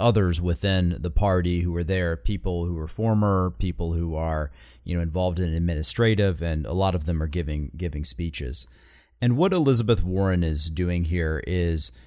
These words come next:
really acknowledging some of those, those bits. You know, I would agree with Alex that I don't think that she quite as, is relatable as some of the other ones, at least not in this speech, because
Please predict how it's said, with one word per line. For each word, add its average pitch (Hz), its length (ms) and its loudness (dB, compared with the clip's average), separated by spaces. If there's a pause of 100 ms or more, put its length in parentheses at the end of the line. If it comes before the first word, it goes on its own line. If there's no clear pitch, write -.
(140)
really 143 600 2
acknowledging 92 760 0
some 92 280 4
of 82 140 0
those, 85 520 0 (340)
those 90 240 -2
bits. 90 320 0
You 101 60 0
know, 98 60 2
I 98 80 0
would 101 120 2
agree 107 260 2
with 104 220 2
Alex 92 420 0
that 90 100 -2
I 87 80 0
don't 90 180 -2
think 90 240 -4
that 90 300 -4
she 87 420 -2
quite 95 340 0
as, 87 300 0
is 95 240 -2
relatable 104 760 4
as 85 300 0
some 95 240 4
of 85 80 -2
the 85 120 0
other 90 180 2
ones, 98 240 4
at 104 100 -2
least 151 160 4
not - 180 2
in 85 100 2
this 82 160 4
speech, - 520 -2
because 90 580 -2